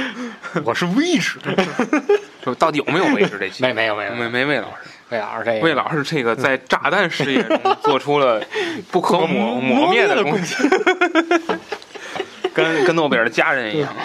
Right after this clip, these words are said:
Speaker 1: <laughs> 呃，这期子老师提到了啊，咱们这期呢是说人物的天才系列啊。
Speaker 2: 嗯。
Speaker 1: 咱们这期呢聊一聊炸弹之父，
Speaker 2: 嗯。
Speaker 1: 啊，炸药之父，
Speaker 2: 嗯。
Speaker 1: 应该说炸药之父啊。
Speaker 2: 就是
Speaker 1: 谁呢？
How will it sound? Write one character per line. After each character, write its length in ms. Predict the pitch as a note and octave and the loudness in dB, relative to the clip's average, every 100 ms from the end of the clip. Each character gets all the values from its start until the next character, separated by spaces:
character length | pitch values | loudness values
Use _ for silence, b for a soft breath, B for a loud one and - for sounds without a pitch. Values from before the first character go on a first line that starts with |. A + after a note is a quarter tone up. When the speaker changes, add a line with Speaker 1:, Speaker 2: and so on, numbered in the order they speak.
| D3 | -6
Speaker 1:
<laughs> 260 | D3 D#3 C#3+ | -6 -6 0
呃， 300 | C#3+ C3 C3 | 2 2 2
这 100 | F#3+ | 0
期 140 | F#3+ | 0
子 80 | E3 | 0
老 160 | D#3 C#3 | 0 0
师 60 | |
提 80 | - | 2
到 180 | D#3 C3+ | 2 4
了 60 | B2 | 2
啊， 140 | A2+ | 0
咱 100 | A#2+ | -2
们 100 | C3+ | 0
这 140 | D3+ C3+ | 0 -2
期 180 | - A#2 | -4 -4
呢 200 | G#2+ G#2 | -6 -8
是 400 | - G#2+ G2+ G#2+ | -10 -10 -10 -6
说 240 | - D#3 | 0 2
人 180 | D3 D#3 | 2 2
物 80 | A#2 | -2
的 100 | A2+ | -4
天 300 | - G#3 A#3 | 0 0 0
才 220 | - G#2 | -6 -8
系 240 | - A#2 | -10 -12
列 140 | A2 A2 | -10 -10
啊。 80 | A#2+ | -8
Speaker 2:
嗯。 80 | B2+ - B B B | -10 -12 B B B
Speaker 1:
咱 120 | - | -6
们 80 | B2 | -2
这 120 | D3 | 0
期 180 | B2 B2+ | 0 -2
呢 200 | A#2 G#2+ G#2+ | -2 -4 -4
聊 220 | A2+ A#2 | 0 2
一 40 | A2+ | 2
聊 240 | A#2 D3+ - - | 0 -4 -8 -4
炸 280 | C#4+ B3 - - | 0 0 -4 -2
弹 200 | G3 F3+ D3 D3 | 0 0 -6 -8
之 200 | - C#4+ | -2 -2
父， 300 | B3+ F#4 C4+ - | 0 0 0 -2
Speaker 2:
嗯。 100 | C3+ | -4
Speaker 1:
啊， 80 | B2+ | 0
炸 180 | C4+ E3+ | 0 0
药 300 | F3+ F#4+ A3+ | 0 2 0
之 140 | - | -2
父， 160 | G#2+ A#2 | -8 -8
Speaker 2:
嗯。 80 | C3 | -8
Speaker 1:
应 60 | A#2 | -6
该 100 | B2 | -4
说 100 | A#2+ | -4
炸 220 | - B2 | -4 -4
药 160 | G3+ D3+ | -2 -4
之 180 | - - | -6 -14
父 160 | - - | -18 -10
啊。 120 | B2+ - B B B | -10 -10 B B B
Speaker 2:
就 100 | B2+ | -6
是 80 | A2+ | 0
Speaker 1:
谁 180 | F3+ | 2
呢？ 100 | D#4 | 2